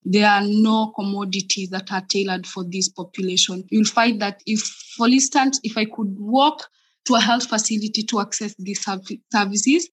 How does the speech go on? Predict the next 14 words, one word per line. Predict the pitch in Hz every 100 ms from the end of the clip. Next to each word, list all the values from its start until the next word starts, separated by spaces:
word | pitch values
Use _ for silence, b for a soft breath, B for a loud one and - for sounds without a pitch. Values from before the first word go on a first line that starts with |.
| _
I | 208
am | 220 220
more | 226 247 247
likely | 214 214 - 214
to | 202
be | 185 190
policed | 190 185 202 208 -
or | 202
even | 202 208 208 190 - _
be | 190 220
called | 220 202 196 180
out. | 180 196
And | 196
that | 214 220